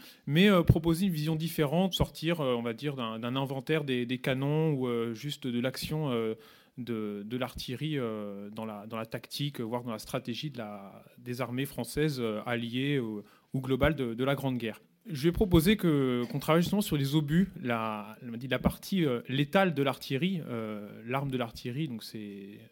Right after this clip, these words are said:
alors, le canon d'une part, mais le canon n'est que le lanceur. Ce qui tue, euh, ce qui détruit, c'est, euh, c'est son obus. Enfin, ses obus, et le, le canon n'en lance pas qu'un seul. D'où cette conférence centrée sur, euh, sur les obus,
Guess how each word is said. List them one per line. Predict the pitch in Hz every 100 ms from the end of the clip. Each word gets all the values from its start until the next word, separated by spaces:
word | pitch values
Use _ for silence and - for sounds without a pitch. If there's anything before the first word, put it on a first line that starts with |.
| _
alors, | 123 - -
le | 120
canon | 120 143 156
d'une | 123 120
part, | 170 190 143
mais | 123
le |
canon | 117 147 165
n'est | 139
que | 147
le | 139
lanceur. | 127 - 175 185 131 - - _
Ce | -
qui | - 127
tue, | - 180 175 151 123
euh, | 113 110
ce | -
qui | -
détruit, | 120 131 - - 180 185
c'est, | - - 135
euh, | 120 107
c'est | 104 123
son | - 147
obus. | 139 123 - - - -
Enfin, | - -
ses | - 165 139
obus, | 131 156
et | 143
le, | 120 107 107
le |
canon | 113 120 147
n'en | 117
lance | 104
pas | - -
qu'un | 120
seul. | - - - - -
D'où | 139
cette | 165 175
conférence | 170 151 127 131 196 - 107 - - _ -
centrée | - 160 143 - 185
sur, | 180 160 139
euh, | 131 123 113 110
sur | 113 - 131
les | 160 151
obus, | 127 147